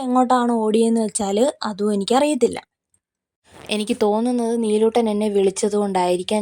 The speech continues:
ഞാൻ അങ്ങോട്ട് ഓടിയത്. അപ്പോൾ തൊലിയെല്ലാം കളഞ്ഞ് നമ്മുടെ സവാള ഇവിടെ എടുത്തിട്ടുണ്ട്. അതിനെ ഇനി നന്നായിട്ട് കഴുകിയെടുക്കണം. കഴുകിയെടുത്തിട്ട് നല്ലതായിട്ട് നമ്മുടെ ചിക്കൻ കറിക്കൊക്കെ അറിയും, അരിയും പോലെ കുനു കുനു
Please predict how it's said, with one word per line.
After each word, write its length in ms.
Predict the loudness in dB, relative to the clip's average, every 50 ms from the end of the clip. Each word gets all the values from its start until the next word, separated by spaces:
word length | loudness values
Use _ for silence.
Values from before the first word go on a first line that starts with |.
| -2
ഞാൻ 100 | -2 -4 -4
അങ്ങോട്ട് 280 | -6 -6 -6 -4 0 2 4 4
ഓടിയത്. 340 | 4 4 2 2 2 2 0 -4 -8 -14 -20 -20 -20 -14 -8 -4
അപ്പോൾ 160 | -2 -2 0 2 4
തൊലിയെല്ലാം 580 | 4 4 4 4 2 2 2 2 2 2 2 2 0
കളഞ്ഞ് 300 | -2 -2 -4 -4 -4 -2 -2 0
നമ്മുടെ 260 | 0 0 0 0 0 0 0
സവാള 300 | 0 2 2 2 2 2 2 2
ഇവിടെ 160 | 2 2 2 0 0
എടുത്തിട്ടുണ്ട്. 560 | -2 -4 -6 -6 -6 -6 -6 -6 -2 0 0 0 0 -2 -4 -6
അതിനെ 280 | -4 -2 0 0 2 2 2
ഇനി 120 | 0 0 0 0
നന്നായിട്ട് 760 | -2 -2 -4 -4 -6 -4 -4 -2 -2 -2 -2 -2 -2 -4 -2 -2 0
കഴുകിയെടുക്കണം. 800 | 0 0 0 -2 -2 -2 0 0 -2 -2 -4 -6 -6 -4 -4 -2 0
കഴുകിയെടുത്തിട്ട് 760 | 2 2 2 2 4 2 2 2 0 -4 -6 -4 0 0 0 0 -2 -8 -14 -16 -10 _ -2 0 2
നല്ലതായിട്ട് 800 | 2 2 2 2 2 2 2 2 4 2 2 2 2 2 4 4 4 4
നമ്മുടെ 260 | 4 2 0 0 0 0 -2 _ _ _ -20 -20 -20 _ _ _ _ _ _ _ _ _ _ _ -12
ചിക്കൻ 240 | -4 -2 -2 0 2 2
കറിക്കൊക്കെ 360 | 0 0 0 -2 -4 -2 -2 -2
അറിയും, 240 | -2 -2 -2 -4 -4 -6 -4
അരിയും 280 | -4 -2 -2 -2 -2 -2 -4
പോലെ 260 | -4 -4 -2 -2 -2 -2 -2 -6 _ _ -20 -20 _ -2 2
കുനു 180 | 4 6 6 6
കുനു 160 | 6 6 4